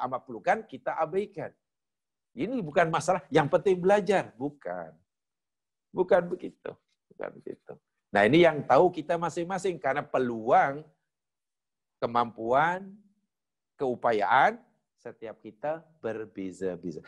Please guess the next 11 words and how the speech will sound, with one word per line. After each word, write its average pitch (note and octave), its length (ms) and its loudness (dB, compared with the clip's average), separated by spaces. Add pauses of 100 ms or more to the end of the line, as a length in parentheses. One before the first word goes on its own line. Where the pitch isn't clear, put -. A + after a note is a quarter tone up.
(100)
Sebab A#3+ 440 4
kalau F#3+ 360 8
tidak, F3+ 360 6
jamaah C#3+ 240 2
sekalian, G#2 540 0 (220)
kita G#3 320 4
mempelajari E3 560 2
sesuatu D#3+ 840 -6
yang F#3 240 0
sebenarnya D#3+ 440 -6
baik, A#2+ 520 -2